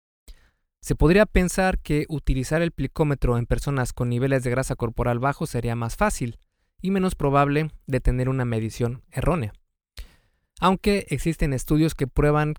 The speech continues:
que con personas obesas o con fisicoculturistas, el resultado es de un promedio de error de tres a cinco puntos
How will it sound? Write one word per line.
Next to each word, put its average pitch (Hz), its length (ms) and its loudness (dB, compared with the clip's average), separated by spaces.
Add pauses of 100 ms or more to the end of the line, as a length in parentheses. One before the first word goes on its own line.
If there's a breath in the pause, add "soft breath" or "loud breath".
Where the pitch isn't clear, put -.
(120)
que 123 480 -2
con 127 160 -2
personas 160 460 0 (100)
obesas 131 640 -2 (160)
o 139 140 -2
con 127 380 -4
fisicoculturistas, 135 1400 -4 (440)
el 143 160 0
resultado 160 640 2
es 147 160 -2
de 170 80 -4
un 175 80 -2
promedio 143 460 2
de 123 60 0
error 135 280 2 (220)
de 120 160 -2
tres - 340 2
a 131 80 -4
cinco 127 320 -4
puntos 120 400 -6